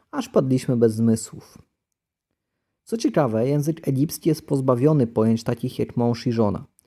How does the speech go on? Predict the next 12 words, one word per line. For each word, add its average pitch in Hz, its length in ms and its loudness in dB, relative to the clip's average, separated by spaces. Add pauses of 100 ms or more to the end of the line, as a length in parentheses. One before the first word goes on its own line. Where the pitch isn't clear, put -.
(260)
Są 180 200 -2
one 214 160 2
równoznaczne 139 640 -2
z 135 40 0
określeniami 131 500 -2
mężczyzna, 120 760 0
czyli 117 240 -2
hi, 135 480 -2 (380)
i 185 80 -8
kobieta, 151 500 2
czyli 131 200 -4
hemet. - 560 -2